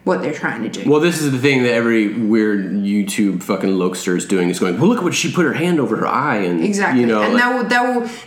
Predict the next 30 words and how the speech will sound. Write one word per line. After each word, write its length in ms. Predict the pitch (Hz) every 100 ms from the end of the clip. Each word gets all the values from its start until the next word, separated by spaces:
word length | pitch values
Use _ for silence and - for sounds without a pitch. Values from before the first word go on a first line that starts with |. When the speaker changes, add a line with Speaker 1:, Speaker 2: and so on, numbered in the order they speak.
| -
Speaker 1:
they 100 | 233
will, 100 | 214 202
the, 380 | 226 220 208 - - -
the 260 | 233 233 -
source 400 | - 285 285 294
material 580 | 262 247 233 233 226
online 580 | - 190 202 190 180 180
is 140 | 180 185
very 320 | 185 185 185
kind 160 | 190
of 80 | 175
crazy. 440 | 175 170 165 165 175
It 100 | 170
will 80 |
break 340 | 170 170 175 165
down 400 | 185 170 170 175 - -
music 400 | 208 208 190 -
videos 560 | 208 196 185 180 180 190
and 120 | 190
they'll, 240 | 180 170 - - -
they'll 180 | 185 190
circle, 720 | - - 180 190 190 190 185
like, 300 | 185 180 -
things 320 | 190 175 180
where 200 | 160 175
Speaker 2:
<laughs> 120 | - 170
Speaker 1:
she's 160 | 160
making 260 | 185 185 190
the 80 | 180
devil 300 | 180 180